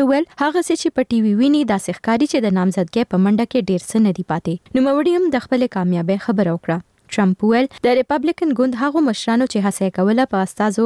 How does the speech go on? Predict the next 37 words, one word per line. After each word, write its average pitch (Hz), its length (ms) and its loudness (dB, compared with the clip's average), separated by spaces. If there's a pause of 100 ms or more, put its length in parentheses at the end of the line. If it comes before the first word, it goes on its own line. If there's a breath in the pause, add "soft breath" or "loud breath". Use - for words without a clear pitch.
حاصلولو 190 560 0
کې 196 160 -2
دې 185 160 2
کامیاب 175 400 0
نه 240 140 0
شي، 320 100 2 (160)
اوس 302 220 -2 (180)
له 214 160 2
مشکل 202 380 -4
سره 165 240 0
مخامخ 175 420 0
دي. 165 80 0 (400)
په 262 120 2
دغو 330 180 2 (280)
بوټونو 233 400 2
کې 214 160 -2
بې 185 180 0
قاعدګي 180 480 2 (220)
تر 185 100 0
سترګو 254 460 0
شوه 302 120 0 (360 loud breath)
او - 20 2 (140)
په 285 100 0
څلور 302 340 2
میلیون 277 320 2
ممکنه 233 400 0 (120)
رای 190 180 2
ورکوونکو 214 500 0
کې - 240 -2
تر 226 140 2
یو 294 240 2
لک 285 240 -4
پنځه 220 320 2
ویشت 185 200 -2
زره 180 220 0
زیات 240 300 -2
ووټران 185 500 0